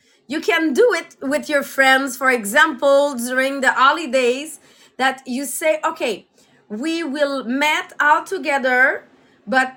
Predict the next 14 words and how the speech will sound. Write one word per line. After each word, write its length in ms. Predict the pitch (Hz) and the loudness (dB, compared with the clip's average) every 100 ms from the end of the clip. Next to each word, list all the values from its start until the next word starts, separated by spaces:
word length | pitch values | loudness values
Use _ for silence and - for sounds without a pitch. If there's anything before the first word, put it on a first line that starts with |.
| - | -16
dress 800 | 175 190 294 294 311 427 - - - | -14 -2 2 2 0 -4 -10 -14 -8
like, 760 | 254 269 254 262 277 269 - - - | -2 2 4 4 2 -4 -16 -4 2
uh, 400 | 240 240 233 226 - _ | 4 6 6 2 -4 _
what 340 | 233 311 359 | 0 0 0
can 400 | - 370 330 311 | -4 -4 -2 -4
we, 560 | 262 294 285 285 285 - _ _ _ | -4 -4 -2 -4 -6 -10 _ _ _
what 200 | 294 - | -4 -2
will 220 | 392 359 | -2 -4
be 140 | 277 370 | -2 2
our 260 | 320 294 | 4 2
success 720 | 285 - 277 - 294 285 285 - | 0 -6 -10 -6 -4 -4 -6 -2
in 200 | 262 262 | -2 -2
five 500 | 254 - 285 285 247 | -6 4 6 6 0
years?" 540 | 226 233 160 147 - | -4 -4 -4 -10 -18